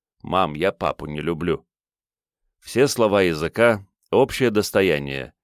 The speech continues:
и я не хочу сказать, что каждое слово он произносил в кавычках. Какой-то был у него свой разбор. Так, например,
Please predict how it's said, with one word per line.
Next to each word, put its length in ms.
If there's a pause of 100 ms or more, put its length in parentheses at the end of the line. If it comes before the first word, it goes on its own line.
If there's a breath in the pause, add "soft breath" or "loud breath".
(280)
и 140
я 120
не 100
хочу 320
сказать, 460
что 240
каждое 440
слово 500 (200)
он 200
произносил 600
в 80
кавычках. 720 (580)
Какой-то 480
был 260
у 60
него 240
свой 260
разбор. 480 (640)
Так, 220
например, 580